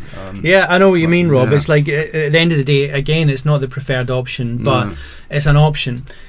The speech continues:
Speaker 2: Um, and, you know, and if that's the only way it can be done, that's the only way it can be done.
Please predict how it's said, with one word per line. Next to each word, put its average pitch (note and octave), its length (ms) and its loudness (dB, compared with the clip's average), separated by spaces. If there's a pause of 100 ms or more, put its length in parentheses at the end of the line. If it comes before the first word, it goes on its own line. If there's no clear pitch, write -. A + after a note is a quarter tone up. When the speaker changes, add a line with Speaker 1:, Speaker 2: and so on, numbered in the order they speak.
(180)
Speaker 2:
Um, C#3 840 2
and, C#3+ 440 2
you C#3+ 120 -2
know, C3+ 160 0
and C#3 240 0
if C#3+ 140 -2
that's D3 220 0
the D3 80 2
only C#3 180 2
way C3 140 2
it B2+ 60 -6
can B2+ 120 -6
be B2 100 -6
done, C#3+ 240 0
that's D3 200 0
the E3 60 -8
only D3+ 120 -2
way D#3 80 0
it D3 80 -8
can D3+ 100 -4
be D#3 80 -4
done. D#3 320 -2